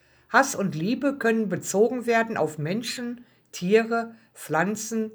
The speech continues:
Umstände, Situationen und so weiter. Hierzu zwei Beispiele. Die eine Person teilt mit:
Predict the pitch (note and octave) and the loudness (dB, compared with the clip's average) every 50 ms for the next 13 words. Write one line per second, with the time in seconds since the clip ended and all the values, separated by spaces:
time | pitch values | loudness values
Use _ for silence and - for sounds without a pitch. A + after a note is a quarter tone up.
0 | - - _ - F3 F3 G3+ G#3+ G#3+ - - - G#3 G3+ G3 G3+ G3+ A3 G#3+ G#3 | -14 -14 _ 0 2 2 2 2 -2 -4 -4 -2 -2 -2 0 2 2 2 2 0
1 | G3+ - - - C#3 D3+ D3 D3+ D3 D3 C#3+ C#3 D3 - - - D#3+ E3 F3 F3+ | -2 -8 -14 -8 -8 -6 -6 -2 0 0 0 0 -2 -8 -6 -4 -2 0 0 0
2 | F#3 G#3 A3 A#3 C4 - - - - C#3+ C#3+ A#2+ - - F3 F3+ F3+ G#3+ A3+ C#3 | 0 0 -2 -2 -4 -10 -12 -8 -6 -4 -4 -4 -4 -4 -4 -2 0 2 2 2
3 | C3 - C3+ A2 G#2+ - - - _ _ _ _ _ _ _ _ _ _ _ - | 0 -2 -4 -4 -4 -6 -12 -20 _ _ _ _ _ _ _ _ _ _ _ -2
4 | - C4 C4+ C4+ - D4 C#4 C#4 - - C#4 C4 B3+ C4 - C#3 C3 C3 C3 - | 0 0 0 0 0 -2 -2 -2 0 2 2 2 2 2 0 0 0 0 -2 -6
5 | - - C3 C3 B2 B2+ B2 A#2 A#2 - - _ _ _ _ _ _ _ _ _ | -12 -10 -8 -8 -6 -6 -6 -8 -8 -12 -18 _ _ _ _ _ _ _ _ _
6 | _ _ _ - E3 - - D3 D3+ D#3 F#3+ G3 G3+ - A3 A3 G#3 G3 A#3+ B3 | _ _ _ -12 -10 -4 0 2 2 4 2 2 2 4 2 2 2 2 0 2
7 | C4+ C#4 D#4 D#4 D#4 - _ - - - D#3 D3+ D3 C#3+ D3 C#3+ D3 G3 A#3+ - | 2 0 0 -4 -8 -12 _ -14 -6 -2 0 0 0 0 -2 -2 -2 -2 -2 -4
8 | - - - | -8 -14 -14